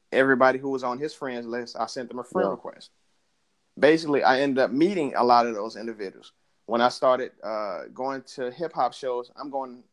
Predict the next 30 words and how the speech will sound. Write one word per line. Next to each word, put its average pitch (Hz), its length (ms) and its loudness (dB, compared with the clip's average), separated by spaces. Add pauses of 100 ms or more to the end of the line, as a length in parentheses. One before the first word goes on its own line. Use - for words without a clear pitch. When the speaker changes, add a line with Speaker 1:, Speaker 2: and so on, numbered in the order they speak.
Speaker 1:
I'm 143 240 -12
walking 143 360 2
up 170 80 -8
to - 60 -20
people 139 200 -8
to - 60 -12
introduce 139 380 -8
myself. 135 340 -6
"Hey, 185 100 -8
we 160 120 -4
friends 160 260 -6
on 147 100 -4
Facebook." - 220 -8
They're 196 120 -4
like, - 180 -6
"Man, - 180 -14
I - 140 -10
know 190 140 4
who - 80 4
Speaker 2:
Yeah. 107 100 2
Speaker 1:
you - 120 -4
are. - 240 -4 (500)
What's 175 200 -2
up?" 185 300 0
Blah, 175 200 2
blah, 202 180 0
Speaker 2:
Mm-hmm. 208 80 -6
Speaker 1:
blah. - 240 -2 (580)
That 123 140 -4
connection. 170 520 -6